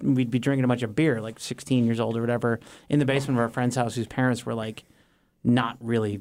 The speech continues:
that engaged. And so we'd just be down there drinking beer and playing video games. And we'd get all loaded and be like, "Let's go to Arby's." And this doesn't happen, like, every night, but it happened enough.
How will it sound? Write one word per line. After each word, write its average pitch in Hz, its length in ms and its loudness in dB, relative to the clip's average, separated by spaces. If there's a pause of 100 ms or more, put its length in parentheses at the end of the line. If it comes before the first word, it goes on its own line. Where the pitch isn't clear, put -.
that 107 320 -2
engaged. 110 680 0
And 110 140 -4
so 127 140 0
we'd 127 100 -2
just 147 100 -10
be 165 60 -4
down 175 140 2
there 147 100 4
drinking 131 240 0
beer 139 260 2
and 127 120 0
playing 127 180 0
video 117 220 2
games. 117 300 0 (600)
And 120 100 2
we'd 117 140 2
get 123 120 0
all 117 220 2
loaded 113 220 2
and 113 60 0
be 117 60 2
like, - 120 2
"Let's 226 140 2
go 233 100 2
to 220 80 4
Arby's." 180 520 6
And 151 100 2
this 180 120 -4
doesn't 226 160 4
happen, 147 140 0
like, 117 120 0
every 127 180 2
night, 120 100 -2
but 208 100 -2
it 311 60 0
happened 247 280 2
enough. 131 460 2